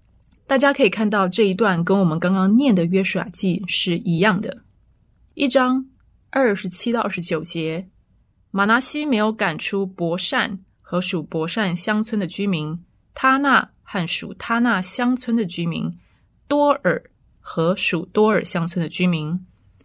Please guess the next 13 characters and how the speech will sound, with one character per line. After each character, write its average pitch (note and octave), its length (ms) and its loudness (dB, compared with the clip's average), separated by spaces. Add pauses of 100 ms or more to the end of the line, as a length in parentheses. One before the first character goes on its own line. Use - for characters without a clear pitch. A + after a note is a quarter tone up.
(240)
以 F#3+ 140 8
伯 G#3 220 4
莲 F#3 420 2
和 G3+ 220 0
属 E3 240 -2
以 E3+ 160 -2
伯 D#3 160 0
莲 D#3+ 220 0
乡 G3 240 -2
村 G3 160 -2
的 D#3+ 60 -2
居 G#3+ 200 -2
民， E3+ 400 0